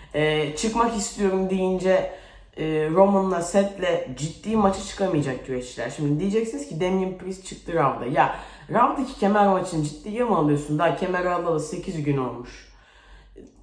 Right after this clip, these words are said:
Öyle bahsetmiyorum. Gerçekten, e, Roman'ın Seth'i devirebilecek bir tarihte, devirebilecek bir işlemeyle pay-per-view'da ana kemer şampiyonluğuyla maça çıkamaz bu isimler.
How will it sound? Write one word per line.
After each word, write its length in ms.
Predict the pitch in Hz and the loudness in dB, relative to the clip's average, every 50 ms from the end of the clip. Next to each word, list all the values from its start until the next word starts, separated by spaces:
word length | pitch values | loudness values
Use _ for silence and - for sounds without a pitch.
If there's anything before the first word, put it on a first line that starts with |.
| - - - - - | -20 -20 -12 0 2
Öyle 340 | 165 185 202 208 202 180 | 4 6 8 8 6 6
bahsetmiyorum. 720 | 180 175 170 170 - - 185 - - 139 135 127 123 123 127 | 6 4 4 2 -2 -4 -6 -6 -4 -4 -4 -2 -2 -2 -2
Gerçekten, 840 | 123 175 190 196 196 - - 156 147 - - 170 208 269 285 - - - - - - - - - - _ - | 2 4 4 4 4 2 -2 -2 -4 -2 -4 -4 -2 -2 -4 -6 -12 -18 -20 -20 -20 -20 -20 -20 -20 _ -4
e, 340 | 147 151 151 147 147 147 | 0 2 4 4 4 4
Roman'ın 400 | 147 151 190 196 196 185 180 165 | 6 6 6 6 6 6 4 0
Seth'i 720 | 156 - - - 180 175 - - 220 226 202 - - 131 135 | -2 -2 -4 -4 -4 -4 -4 -4 -2 -2 -2 -4 -4 -6 0
devirebilecek 920 | 147 151 156 156 165 175 180 175 170 175 180 180 165 196 214 220 214 - - | 2 2 2 2 0 0 -2 -2 -2 -2 -2 -2 0 2 0 0 0 -2 -4
bir 200 | 156 135 - - | -4 -4 -4 -2
tarihte, 680 | - 151 139 135 131 127 127 - - - - 196 220 - | 0 2 2 4 2 2 -2 -6 -8 -6 -4 -4 -2 -2
devirebilecek 720 | 160 156 170 175 175 170 170 175 175 175 208 220 214 - | -2 -2 -2 -2 -2 -2 -2 -2 0 0 0 0 0 -4
bir 180 | 151 143 - - | -8 -10 -10 -8
işlemeyle 880 | 156 160 139 - - - 160 170 185 208 208 185 165 196 247 - - - - - - - - - - - - | -8 -6 -6 -6 -4 -4 -2 0 2 2 2 2 2 0 -2 -4 -8 -12 -18 -20 -20 -20 -20 -20 -20 -10 -2
pay-per-view'da 1000 | - 190 190 190 190 208 202 202 196 202 220 226 220 196 185 190 240 269 269 - - - - - - - - | 2 4 4 4 4 4 4 4 4 2 2 2 2 2 2 2 0 0 0 -2 -8 -14 -18 -20 -14 -4 0
ana 220 | 170 196 226 226 | 2 2 2 4
kemer 300 | 226 214 196 180 165 165 | 4 2 2 4 2 2
şampiyonluğuyla 680 | 160 - 175 170 170 170 180 165 170 170 165 190 233 | 2 0 0 -2 -2 -2 -2 -2 0 0 2 2 2
maça 280 | 254 233 214 - 247 - | 2 2 2 0 -4 -6
çıkamaz 580 | - - - 269 262 233 180 151 139 131 131 | -6 -4 2 2 4 6 6 4 2 0 -4
bu 40 | 135 | -6
isimler. 420 | 127 127 - - 127 117 - 120 | -6 -8 -8 -10 -10 -10 -10 -12